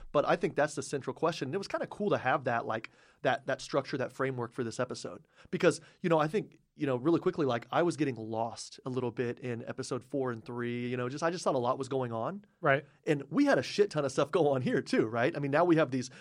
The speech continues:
Speaker 1: governmental conspiracies and we have all this stuff going on. We saw the Seventh Cavalry again. There was a ton going on.
Speaker 2: But, but it felt a little bit more comfortably contained
Speaker 1: Yeah.
Speaker 2: in, in the vision of his particular
Speaker 1: Two
Speaker 2: story.
Speaker 1: things. What are you afraid of? And is there anything that's true?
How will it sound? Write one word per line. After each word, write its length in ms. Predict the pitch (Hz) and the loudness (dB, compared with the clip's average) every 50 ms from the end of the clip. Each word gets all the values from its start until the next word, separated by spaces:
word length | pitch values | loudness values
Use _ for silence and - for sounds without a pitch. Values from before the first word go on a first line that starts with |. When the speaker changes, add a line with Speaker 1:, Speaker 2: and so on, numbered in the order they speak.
| - _ - | -18 _ 0
Speaker 1:
governmental 300 | 160 151 160 156 147 135 | 0 0 2 0 -2 -2
conspiracies 760 | - 123 110 - - - 175 175 170 160 - 170 170 170 156 | -2 -6 -10 -6 -2 2 4 4 4 2 0 0 0 0 0
and 60 | 147 135 | 0 0
we 60 | 127 | 0
have 80 | 120 131 | 2 2
all 80 | 135 | 0
this 100 | 135 135 | 0 0
stuff 220 | 127 - 160 143 147 | -2 -2 -2 -2 0
going 200 | 151 147 139 135 | 0 0 2 2
on. 140 | 139 139 127 | 2 0 0
We 80 | 123 | -2
saw 160 | - - 143 | -2 0 0
the 80 | 131 123 | 0 0
Seventh 260 | - 143 127 117 110 - | -2 -2 -2 -2 -4 -2
Cavalry 380 | - 135 135 135 135 131 131 131 | 0 2 2 2 2 0 -2 -2
again. 300 | 123 131 131 127 127 127 - - - _ _ | -2 -4 -4 -4 -6 -8 -14 -20 -20 _ _
There 100 | - 208 | 4 4
was 100 | 208 156 | 6 6
a 60 | 143 | 4
ton 320 | 135 - - - 147 139 131 | 0 -2 -2 -4 -2 -2 0
going 260 | 127 120 117 113 107 | 0 0 0 0 -4
on. 220 | 107 110 - - - - _ | -6 -8 -10 -10 -14 -10 _
Speaker 2:
But, 220 | - 214 220 196 - 202 170 | 4 4 4 4 0 -2 0
but 160 | 196 214 202 | 2 2 4
it 100 | 196 - | 2 4
felt 220 | - 202 202 196 | 4 4 4 6
a 20 | 196 | 6
little 160 | 196 202 190 | 6 6 6
bit 240 | 165 175 160 - - | 6 4 4 2 0
more 320 | 175 175 180 165 156 143 - - | -2 0 2 2 2 0 -2 -6
comfortably 640 | - - 175 175 170 - 175 151 160 156 151 147 | -4 -2 -2 0 0 0 0 2 4 4 4 2
contained 880 | 139 147 - - 147 143 127 - - - - 175 170 165 160 147 135 131 | 2 -2 -4 -6 -6 -6 -6 -8 -10 -6 -4 -2 0 0 0 -2 0 4
Speaker 1:
Yeah. 160 | 170 277 403 - | 6 6 6 6
Speaker 2:
in, 340 | 165 160 156 151 147 147 - - | 6 2 0 0 -4 -6 -6 -4
in 200 | 170 165 160 151 | -2 0 2 2
the 60 | 151 | 0
vision 360 | 131 131 156 160 139 151 143 | 2 2 2 2 2 2 0
of 160 | 139 135 117 | 0 -2 -2
his 220 | 104 - 147 131 - | -2 -4 -4 -4 -6
particular 400 | - 135 123 127 - 139 123 104 | -8 -10 -10 -6 -6 -6 -2 2
Speaker 1:
Two 140 | - 240 | 4 4
Speaker 2:
story. 180 | 240 139 127 302 | 6 6 6 4
Speaker 1:
things. 240 | 269 139 117 - - | 4 4 2 -4 -10
What 220 | - 139 135 156 180 | -2 2 4 4 6
are 20 | |
you 80 | 214 226 | 6 4
afraid 300 | 202 - - 165 147 147 139 | 2 2 4 4 6 6 8
of? 240 | 143 147 160 160 160 - - | 6 6 4 2 -2 -6 -4
And 140 | 143 131 131 | -2 -2 -2
is 100 | 123 104 | -2 -2
there 160 | 123 120 - | -2 -4 -4
anything 340 | - 151 160 160 156 160 147 | -2 -2 -2 -2 -2 -4 -4
that's 140 | 143 139 - | -6 -6 -8
true? 280 | - - - 107 - | -10 -10 -10 -10 -10